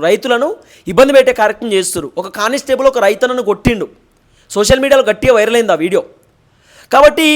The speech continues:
ఇవన్నీ కూడా జరుగుతున్నాయి కదా, ఇవన్నీ కూడా జరిగేటటువంటి కార్యక్రమం ఉన్నాయి. ఇగో ఒక మహిళ సొమ్మసిల్లి పడిపోయింది, పొద్దుగాలనే వచ్చిందట, ఒక మహిళ సొమ్మసిల్లి పడిపోయింది. చూడుర్రి, ఏం చెప్పాలి ఇక రేవంత్ రెడ్డికి? ఒక మహిళ పడిపోయిందండి, సొమ్మసిల్లి పడిపోయింది,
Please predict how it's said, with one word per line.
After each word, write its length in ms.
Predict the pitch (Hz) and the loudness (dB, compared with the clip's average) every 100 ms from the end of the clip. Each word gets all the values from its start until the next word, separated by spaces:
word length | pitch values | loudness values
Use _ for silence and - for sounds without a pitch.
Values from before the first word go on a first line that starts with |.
| 269 | 0
ఇవన్నీ 300 | 226 220 285 | -2 -4 -2
కూడా 160 | 339 359 240 | 0 0 0
జరుగుతున్నాయి 480 | 233 302 320 285 175 | 0 -2 -2 -2 0
కదా, 200 | 151 202 170 | 0 0 0
ఇవన్నీ 240 | 170 214 | -4 -6
కూడా 160 | 277 285 202 | -2 -2 0
జరిగేటటువంటి 600 | 202 247 247 202 247 240 | 0 0 -2 -4 -6 -6
కార్యక్రమం 460 | 240 196 226 254 208 | -4 -2 -2 -6 -4
ఉన్నాయి. 180 | 202 208 - _ _ _ | -2 -2 -4 _ _ _
ఇగో 120 | 196 233 | 2 2
ఒక 60 | 220 | 2
మహిళ 320 | 190 240 277 | 2 2 0
సొమ్మసిల్లి 480 | 269 220 240 269 254 | 0 -2 -2 -4 -4
పడిపోయింది, 340 | 190 202 185 165 | -4 -4 -8 -6
పొద్దుగాలనే 340 | 180 240 277 254 | -4 2 4 4
వచ్చిందట, 360 | 202 196 160 139 294 - _ _ _ | 4 0 -8 -6 -8 -10 _ _ _
ఒక 80 | 175 | -6
మహిళ 320 | 202 190 240 269 196 | 0 4 6 4 2
సొమ్మసిల్లి 340 | 202 208 208 | 0 2 2
పడిపోయింది. 380 | 165 160 156 147 | 0 0 -2 0
చూడుర్రి, 280 | 151 127 - _ _ _ _ _ _ _ _ _ _ _ - 170 | -2 -2 -8 _ _ _ _ _ _ _ _ _ _ _ -6 -2
ఏం 60 | 226 | 2
చెప్పాలి 280 | 233 214 208 | 2 2 2
ఇక 80 | 202 | 0
రేవంత్ 240 | 185 190 180 | 0 -2 -6
రెడ్డికి? 260 | 180 240 - _ _ _ _ _ _ _ _ _ - | -8 -10 -16 _ _ _ _ _ _ _ _ _ -8
ఒక 100 | 170 | -2
మహిళ 320 | 185 202 233 | 2 4 2
పడిపోయిందండి, 640 | 277 185 180 226 170 135 | 2 0 4 2 2 -6
సొమ్మసిల్లి 400 | 135 160 180 208 202 | -8 -8 -6 -6 -6
పడిపోయింది, 380 | 151 156 131 | -8 -8 -10